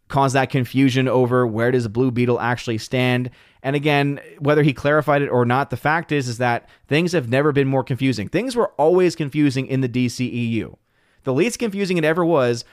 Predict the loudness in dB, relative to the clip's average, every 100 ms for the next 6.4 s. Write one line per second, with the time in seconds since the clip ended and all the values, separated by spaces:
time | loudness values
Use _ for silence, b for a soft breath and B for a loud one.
0 | b -4 -2 -2 -4 -6 -4 -2 -2 -2
1 | -2 -2 0 0 -2 -2 -4 -4 -6 -8
2 | -4 -2 -2 -2 0 0 0 -2 -4 -12
3 | _ _ _ _ _ _ _ _ _ -6
4 | -6 -4 -6 -2 0 0 0 2 2 0
5 | -2 -4 -4 -2 -2 0 0 0 0 0
6 | 0 0 0